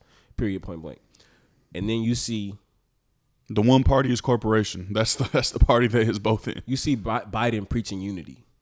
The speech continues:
Speaker 1: Like, he,
Speaker 2: Bro,
Speaker 1: he,
Speaker 2: he
Speaker 1: will, he, he would not dig into, he would not dig into Trump's cases to, to b-, essentially throw the man in jail. All the shit that he's done illegally since he's been in office over the last four years, prior to him being in office, he won't dig into that 'cause it's, it's not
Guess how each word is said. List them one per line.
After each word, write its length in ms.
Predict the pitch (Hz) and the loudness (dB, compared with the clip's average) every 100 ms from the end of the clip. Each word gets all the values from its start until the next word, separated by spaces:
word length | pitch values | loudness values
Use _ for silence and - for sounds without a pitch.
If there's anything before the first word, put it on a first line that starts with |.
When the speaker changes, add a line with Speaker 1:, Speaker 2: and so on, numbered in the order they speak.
| _ _ | _ _
Speaker 1:
Like, 140 | - - | -12 -6
he, 200 | 127 131 | -4 0
Speaker 2:
Bro, 160 | 131 | 2
Speaker 1:
he, 40 | 127 | 4
Speaker 2:
he 40 | |
Speaker 1:
will, 80 | 131 | 2
he, 200 | 127 139 | 0 -4
he 160 | - 143 | -2 0
would 180 | 139 127 | 0 2
not 240 | 127 120 | 0 0
dig 200 | 120 123 | 0 0
into, 380 | 117 110 107 95 - | 0 -2 -4 -6 -4
he 120 | 135 | 0
would 140 | 147 | 2
not 200 | 139 131 | 2 0
dig 180 | 120 131 | 2 0
into 240 | 123 120 107 | 0 -2 -4
Trump's 360 | - 117 - | -2 -2 -4
cases 460 | - 107 - 101 - - | -4 -4 -4 -10 -12 -6
to, 180 | 113 98 | -4 -4
to 340 | - 104 95 - _ _ _ _ _ _ 117 | -6 -6 -6 -12 _ _ _ _ _ _ -2
b-, 80 | 110 135 | 2 2
essentially 360 | 123 147 127 123 | 4 2 0 0
throw 120 | 123 | 0
the 100 | 113 | 0
man 180 | 113 107 | -2 -2
in 80 | 98 | -2
jail. 340 | 104 87 - | -2 -4 -8
All 160 | - 127 | 0 2
the 80 | 135 | 2
shit 160 | 151 139 | 0 -2
that 100 | 123 | -2
he's 120 | 113 | 0
done 400 | 120 117 120 117 - | 2 2 0 -4 -4
illegally 500 | 104 120 120 120 117 | 0 2 2 2 0
since 200 | 127 123 | -2 -8
he's 140 | 120 | -4
been 140 | 107 110 | -2 0
in 80 | |
office 260 | 98 110 104 | -2 -6 -6
over 100 | 104 | -8
the 60 | 104 | -4
last 260 | 104 101 | -4 -4
four 140 | 110 104 | -4 -4
years, 340 | 107 104 104 - _ | -2 -4 -6 -12 _
prior 320 | - 139 135 120 | 2 4 4 2
to 200 | 120 107 | -6 -10
him 300 | 107 120 120 | -8 -6 -2
being 160 | 110 | -2
in 60 | 107 | -2
office, 340 | 101 104 98 | -4 -6 -6
he 80 | - | -6
won't 220 | 123 113 | -6 -6
dig 180 | 104 104 | -8 -8
into 200 | 101 92 | -8 -10
that 160 | 85 90 | -14 -14
'cause 160 | 101 101 | -10 -10
it's, 180 | 95 _ _ _ 107 | -10 _ _ _ -6
it's 120 | 104 | -4
not 300 | 113 107 | -2 -4